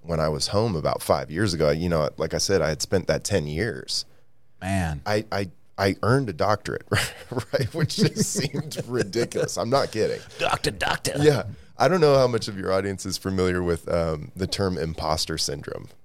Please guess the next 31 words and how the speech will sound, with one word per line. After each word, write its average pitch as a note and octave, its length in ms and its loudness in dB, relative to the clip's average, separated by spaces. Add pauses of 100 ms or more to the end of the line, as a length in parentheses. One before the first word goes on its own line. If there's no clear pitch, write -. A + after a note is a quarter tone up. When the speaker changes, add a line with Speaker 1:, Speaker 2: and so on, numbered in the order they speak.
Speaker 1:
okay? D#2 460 2 (160)
But F2 140 2
Speaker 2:
I E2 60 0
don't, D#2+ 200 -6
I - 80 -6
don't D#3+ 140 2
even E2 120 2
know G2+ 120 4
if B2 100 -2
I've - 340 -2 (220)
Speaker 1:
Really? G2 320 4
Speaker 2:
heard F#2 160 2
of D#2 80 0
that. D2+ 220 0
Wow. A2 180 4
Speaker 1:
Okay. E2 160 2 (100)
Speaker 2:
But, F2+ 160 4
uh, F#2 220 4
Speaker 1:
So - 100 -8
Speaker 2:
yeah, F#2+ 260 0 (100)
what F2 160 -4
is G#2 100 -2
it? - 160 -4
Speaker 1:
imposter A2 500 -4
syndrome F2+ 560 2
is E2+ 220 -2
when F#2+ 340 2
you're A2 300 2
in A#2 60 4
a G#2 80 0
position C#2+ 920 -4